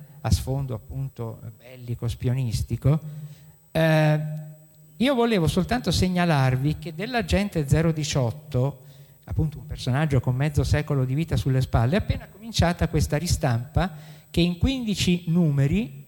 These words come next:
se ce la farà a tirare avanti, eh, dovrebbe ripubblicare tutte le avventure, almeno scritte da Luciano Secchi, Max Bunker, e la maggior pa-, e tutte quelle anche disegnate da Magnus.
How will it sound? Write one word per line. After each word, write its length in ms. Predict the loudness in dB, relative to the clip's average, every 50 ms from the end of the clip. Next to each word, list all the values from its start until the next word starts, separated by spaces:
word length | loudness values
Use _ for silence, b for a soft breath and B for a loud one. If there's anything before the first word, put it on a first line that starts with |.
| -12
se 320 | -8 -2 0 2 2 0 0
ce 120 | -4 -8
la 100 | -8 -8
farà 460 | -6 -2 -2 0 0 2 0 0 -2
a 260 | -2 -2 -2 -2 -2 -4
tirare 320 | -4 -2 0 0 2 2
avanti, 560 | 2 2 2 2 0 0 -2 -2 -6 -6 -6 -6 B B B B B B B B B B _ _
eh, 160 | -2 -2 0
dovrebbe 360 | 2 2 2 2 2 2 2
ripubblicare 640 | 0 2 0 0 0 0 0 2 2 2 2 0 -2
tutte 280 | -4 -8 -6 -2 0
le 80 | 2 2
avventure, 460 | 4 4 2 0 0 2 2 4 4
almeno 280 | 6 6 4 4 6 6
scritte 580 | 4 4 2 0 -2 -2 -4 -4 -2 -2 0
da 340 | 2 2 0 0 0 -2 -6 -10 -6
Luciano 460 | -4 -4 0 2 2 2 2 2 2
Secchi, 380 | 2 2 2 0 -2 -4 -12 -14
Max 280 | -12 -14 -14 -14 -10
Bunker, 760 | -4 0 2 2 2 0 0 -2 -2 -2 -2 -4 B B B B B B B B B
e 160 | -2 -2 0 0
la 80 | 0
maggior 320 | 0 0 0 0 -2 -2 0
pa-, 280 | 0 0 0 0 -2
e 180 | -2 -4 -4 -4
tutte 280 | -8 -16 -14 -12 -12
quelle 280 | -2 -2 0 0 2 2
anche 280 | 2 2 0 0 -2 -4
disegnate 640 | 0 2 2 2 2 2 2 0 0 0 -2 -2
da 200 | 0 0 -2 -2 -4 -4
Magnus. 720 | -2 0 0 0 -2 -2 -4 -4 -4 -4 -4 -4 -6 -6